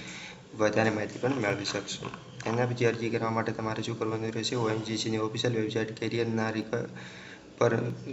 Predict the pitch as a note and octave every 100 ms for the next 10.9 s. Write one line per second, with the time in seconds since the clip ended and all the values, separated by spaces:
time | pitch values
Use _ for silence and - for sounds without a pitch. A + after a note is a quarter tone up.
0 | B2+ A#2 A2+ A2+ A2 A#2 A#2 A2+ A2+ A2
1 | - - - - - - - - B2+ B2+
2 | B2+ A2+ A2 A2 A2 A2+ A2 A2 - -
3 | - - G#2+ G#2+ G#2+ - - - - -
4 | - A2 G#2+ B2 D3 - - G#2+ G#2+ G#2
5 | A2+ A#2+ A2+ A2 A2 A2 A2 B2 B2 A2+
6 | A2+ - A#2 A2 A2 G#2+ G#2+ G#2+ A2+ A2
7 | A#2 B2 A#2+ A2 G#2+ A2 A2 G#2+ G#2+ A2
8 | - A#2 A2+ G#2+ G#2+ G#2+ A2+ G#2+ G#2+ A#2
9 | A#2 A2+ A2+ A2+ G#2+ G#2+ G#2 A2+ G#2+ G#2+
10 | G#2 G2 A2 A2 - G2+ G#2+ G#2+